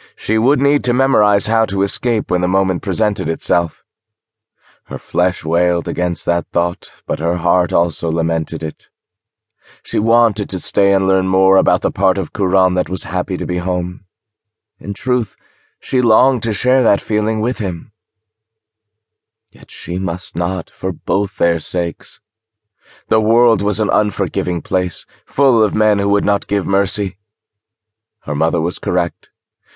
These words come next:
She must not celebrate her wedding because Kuran's honor would not allow him to see the logic in obeying her father's letter. He was a knight, and in all honesty, part of what softened her heart to him was his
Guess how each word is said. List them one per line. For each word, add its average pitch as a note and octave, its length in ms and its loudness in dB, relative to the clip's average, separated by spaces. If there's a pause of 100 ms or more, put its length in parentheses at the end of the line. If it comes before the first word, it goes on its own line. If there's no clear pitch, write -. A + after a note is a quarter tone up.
She A2+ 220 -4
must A2 360 0
not G2 260 0
celebrate F#2+ 520 2
her F#2+ 140 0
wedding F#2 320 2
because F#2 420 -2
Kuran's G2 680 0
honor F#2+ 300 2
would F2+ 220 -2
not G2 200 2
allow F#2+ 360 2
him E2 220 -4
to E2 100 -4
see F#2+ 160 -6
the E2+ 120 -4
logic F2+ 460 0
in F2 140 -2
obeying E2+ 460 0
her E2+ 100 0
father's F2 480 -2
letter. E2+ 340 -4 (880)
He G2+ 260 0
was F#2 220 0
a F#2 80 0
knight, D2+ 480 -8 (340)
and E2+ 200 -2
in G#2 160 2
all A2+ 200 4
honesty, G#2+ 560 0 (280)
part B2+ 260 2
of A2 160 0
what G#2+ 160 0
softened G#2+ 460 0
her G2+ 140 0
heart A2+ 300 0
to G2 120 -2
him F#2 240 -2
was F#2 220 0
his G2 200 -4